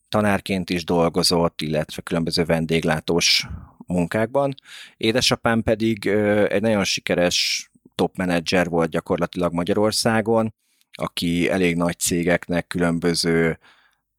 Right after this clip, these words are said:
hát ilyen C-level, tehát mindenféle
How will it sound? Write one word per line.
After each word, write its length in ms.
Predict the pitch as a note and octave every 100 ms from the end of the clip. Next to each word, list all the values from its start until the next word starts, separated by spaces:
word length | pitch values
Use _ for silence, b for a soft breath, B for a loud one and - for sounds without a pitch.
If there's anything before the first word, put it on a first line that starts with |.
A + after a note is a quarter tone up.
| -
hát 180 | E2+ -
ilyen 160 | E2+
C-level, 680 | F2 - F#2+ F#2 F#2 F2+ F2
tehát 320 | - E2+ F2
mindenféle 1040 | F#2 F2+ F2+ - F2 E2 E2+ E2+ E2 E2